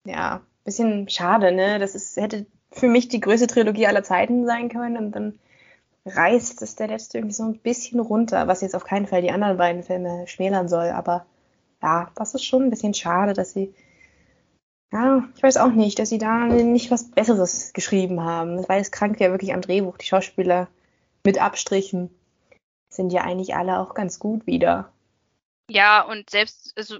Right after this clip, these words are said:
Speaker 2: wie gesagt, Sofia Coppola, die nicht so gut war in dem Film, war jetzt nicht das große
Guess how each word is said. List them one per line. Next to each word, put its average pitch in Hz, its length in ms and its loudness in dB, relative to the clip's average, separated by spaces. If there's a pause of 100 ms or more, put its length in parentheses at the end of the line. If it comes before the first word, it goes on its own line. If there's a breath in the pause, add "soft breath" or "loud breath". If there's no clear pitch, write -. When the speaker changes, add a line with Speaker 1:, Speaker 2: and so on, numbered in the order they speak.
Speaker 2:
wie 208 120 -16
gesagt, 202 320 0
Sofia 196 460 -4
Coppola, 202 460 2
die 190 140 -14
nicht 202 320 -20
so 202 200 -14 (300)
gut 214 300 -16
war 185 180 2
in 185 60 -6
dem 185 120 -12
Film, 196 300 -8 (920)
war 208 180 4
jetzt 220 160 -2
nicht 269 240 -6
das 247 180 0
große 196 560 -10